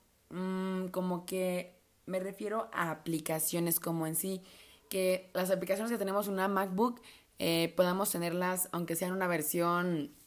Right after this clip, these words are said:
similar, no igual o mejor o inferior, pero tenerlas en el iPad Pro veinte veinte. Y si es en el iPad Pro veinte veinte, pues claro, los vamos a tener en el iPad dos mil dieciocho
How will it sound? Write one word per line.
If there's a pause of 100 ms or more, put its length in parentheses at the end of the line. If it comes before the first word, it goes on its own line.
similar,
no
igual
o
mejor
o
inferior, (880)
pero
tenerlas
en
el
iPad
Pro
veinte
veinte. (140)
Y
si
es
en
el
iPad
Pro
veinte
veinte,
pues
claro,
los
vamos
a
tener
en
el
iPad
dos
mil
dieciocho